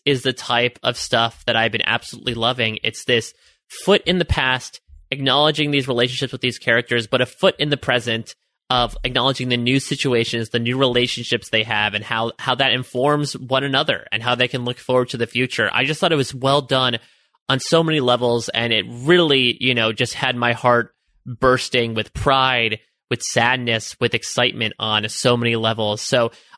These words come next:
I mean, I really do feel like Picard has been knocking it out of the park, really each and every week since they've been in space, particularly. And I really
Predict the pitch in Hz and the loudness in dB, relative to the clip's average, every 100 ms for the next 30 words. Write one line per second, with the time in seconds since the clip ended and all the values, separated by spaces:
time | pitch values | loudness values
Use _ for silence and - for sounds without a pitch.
0 | - 139 143 160 156 135 175 156 127 135 | -2 0 2 2 2 4 6 6 4 0
1 | - 131 120 107 107 131 - 120 117 110 | 2 2 4 2 0 -6 -4 2 2 2
2 | 101 110 107 113 117 127 120 113 104 - | -2 -4 -2 0 0 0 -4 -4 -4 0
3 | 117 110 101 - 120 104 - _ _ - | 0 0 -6 -2 0 0 -4 _ _ 0
4 | 208 214 147 - 180 151 143 127 117 131 | 2 2 0 -2 -2 0 0 2 0 0
5 | - 123 113 120 107 117 107 - - 107 | -2 -6 0 0 0 -2 -2 -6 -2 0
6 | 127 - - - 127 - 147 156 170 170 | -2 -6 -10 -6 -2 0 2 2 2 0
7 | - _ _ _ 131 123 120 - 135 135 | -2 _ _ _ -2 0 -2 -2 -4 0
8 | 160 156 143 127 - | 2 4 4 2 -2